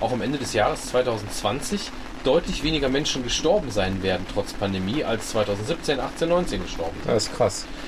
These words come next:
Speaker 1: Das hängt sicherlich auch damit zusammen, dass du sowas wie diese normalen Grippeviren ja auch ausgesperrt hast, ne?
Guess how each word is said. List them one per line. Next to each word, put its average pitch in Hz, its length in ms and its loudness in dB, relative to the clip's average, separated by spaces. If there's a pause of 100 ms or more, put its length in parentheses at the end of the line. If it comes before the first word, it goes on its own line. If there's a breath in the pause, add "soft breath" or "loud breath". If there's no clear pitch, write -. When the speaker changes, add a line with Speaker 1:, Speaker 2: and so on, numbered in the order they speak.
(120 loud breath)
Speaker 1:
Das 104 140 0
hängt 143 160 0
sicherlich 135 280 0
auch 131 60 4
damit 131 180 2
zusammen, 139 300 2
dass 117 80 -2
du 131 80 0
sowas 131 240 2
wie 139 80 0
diese 120 180 -2
normalen 127 520 4
Grippeviren 104 840 0 (320 loud breath)
ja 123 140 4
auch 185 160 2
ausgesperrt 95 720 2
hast, - 180 -6
ne? 151 140 4